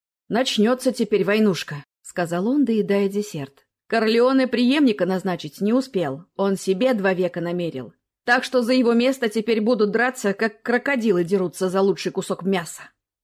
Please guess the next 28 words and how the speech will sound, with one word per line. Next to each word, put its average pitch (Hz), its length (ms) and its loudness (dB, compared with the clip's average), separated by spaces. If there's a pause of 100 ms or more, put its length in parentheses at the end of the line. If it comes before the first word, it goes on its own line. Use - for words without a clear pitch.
(280)
«Мысли 226 440 0
материальные», 233 840 0 (360)
думала 190 400 -2
Ника 269 380 -2
по 214 140 -8
дороге 214 400 -2
на 208 140 0
виллу 196 260 -6
Корлеоне. 170 720 -6 (420)
«Витя 247 320 2
в 226 60 -12
сердцах 247 480 -2
бросил, 214 540 -2 (140)
хоть 208 260 -2
бы 208 100 0
этого 220 280 0
гада 208 280 0
грохнули, 190 720 -2
чем 214 240 -2
к - 80 -18
нему 233 200 4
в 226 60 -2
гости 208 380 -2
идти. - 380 -14 (420)
И 170 100 -10
сегодня 240 460 0
это 240 160 -2
случилось. 165 680 -6